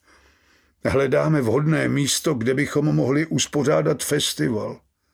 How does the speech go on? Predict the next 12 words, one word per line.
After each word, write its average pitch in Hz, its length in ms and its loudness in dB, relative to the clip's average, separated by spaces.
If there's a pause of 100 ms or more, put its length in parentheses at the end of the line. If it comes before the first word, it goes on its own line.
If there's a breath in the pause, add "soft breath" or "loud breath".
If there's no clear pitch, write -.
(840)
Přiškrceně 131 800 -2
odpoví 113 540 -2
ten 110 220 -4
vousatý. 78 760 -6 (440)
"Postavte 101 500 -2
se." 73 280 -6 (1700)
Oba 104 220 0
se 107 160 -2
pohybují 110 600 -2
opatrně, 101 840 -4 (680)
postaví 113 640 -2
se 147 280 -2